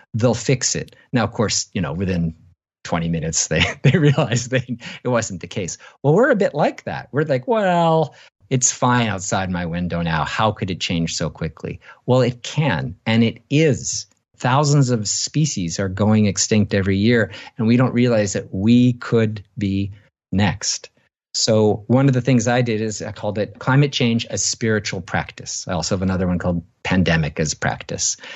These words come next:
And the idea being that our activism and our spiritual life, they're not separate.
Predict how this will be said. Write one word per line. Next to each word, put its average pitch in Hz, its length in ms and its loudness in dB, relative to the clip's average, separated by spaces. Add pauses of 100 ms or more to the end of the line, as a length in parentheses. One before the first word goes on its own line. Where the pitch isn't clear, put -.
(140)
And 107 140 6
the 113 120 6
idea 120 440 4
being 104 460 2 (240)
that 110 260 0 (260)
our 143 540 2 (380)
activism 135 840 -6 (320)
and 135 400 -2
our 113 420 0 (200)
spiritual 127 640 2
life, 80 500 -6 (1120)
they're 127 200 4
not 120 240 2
separate. - 440 -6